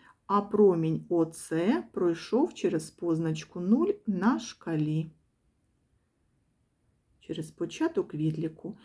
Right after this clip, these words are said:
відкладаємо сорок градусів. Поставили точку, з'єднали її з точкою О.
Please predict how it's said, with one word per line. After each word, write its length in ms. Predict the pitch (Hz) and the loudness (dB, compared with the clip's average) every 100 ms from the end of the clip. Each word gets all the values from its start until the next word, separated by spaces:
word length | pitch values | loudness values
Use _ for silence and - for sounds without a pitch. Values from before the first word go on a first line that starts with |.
| - _ 220 | -20 _ -2
відкладаємо 1000 | 254 - 180 156 165 160 214 302 339 - | 0 0 0 2 0 4 4 4 0 -8
сорок 600 | - - 277 311 320 320 - | -18 -6 0 2 2 -2 -8
градусів. 1000 | 175 190 170 170 165 180 - - 196 - _ _ _ _ _ _ _ _ _ _ - | -8 -4 -2 -2 -4 -6 -10 -12 -12 -16 _ _ _ _ _ _ _ _ _ _ -2
Поставили 720 | 160 - - 175 156 156 156 | -2 -2 -8 -6 -4 -2 -4
точку, 760 | 156 160 160 156 - - 320 - _ _ _ _ - - _ - | -4 -4 -4 -4 -18 -10 -10 -10 _ _ _ _ -20 -20 _ -10
з'єднали 840 | 262 294 240 202 180 180 254 285 | 0 2 4 4 2 2 2 0
її 320 | 220 185 220 | -2 0 0
з 120 | 277 - | -2 -2
точкою 760 | 196 220 - - 247 233 262 262 _ _ _ _ _ _ _ _ _ _ _ _ - _ - - | 0 0 -2 -8 -4 0 0 -2 _ _ _ _ _ _ _ _ _ _ _ _ -20 _ -16 -4
О. 340 | 185 180 202 | 0 0 -2